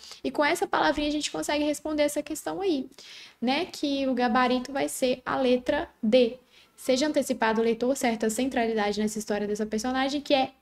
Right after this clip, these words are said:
particularizada. Questão de número dois. Mais um pequeno e fofo texto aí pra você,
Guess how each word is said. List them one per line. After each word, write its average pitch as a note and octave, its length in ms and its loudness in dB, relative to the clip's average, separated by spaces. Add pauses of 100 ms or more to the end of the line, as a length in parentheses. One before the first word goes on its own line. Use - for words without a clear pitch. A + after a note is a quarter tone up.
particularizada. C4 1160 2 (880)
Questão B3+ 240 2
de A#3+ 100 0
número C#4+ 240 4
dois. G#3 460 0 (400)
Mais E4+ 360 2
um D4 120 0
pequeno C#4 580 0
e B3+ 400 2
fofo C4 420 0 (120)
texto B3 420 2
aí A3+ 220 -2
pra A3+ 120 -2
você, B3+ 520 -2